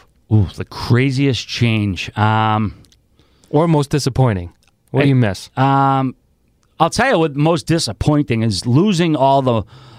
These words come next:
Speaker 1: mom and pop shops, the mom, the, the dive bars, the good little hole in the wall steak joint, steak tip places where you can go in, you can get a, a, a steak, nice steak tip dinner and a couple Budweisers and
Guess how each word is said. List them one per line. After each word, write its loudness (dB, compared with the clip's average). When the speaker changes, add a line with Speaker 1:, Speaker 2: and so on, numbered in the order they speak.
Speaker 1:
mom 2
and -2
pop -2
shops, -2
the 0
mom, 2
the, 0
the -4
dive 0
bars, 0
the 0
good 0
little 2
hole 4
in 2
the 2
wall 2
steak -6
joint, -2
steak -2
tip -2
places -2
where 0
you -2
can 0
go 2
in, -2
you -2
can 0
get 0
a, -2
a, -8
a -2
steak, -2
nice -2
steak -2
tip -2
dinner 0
and 0
a -4
couple -2
Budweisers 0
and 0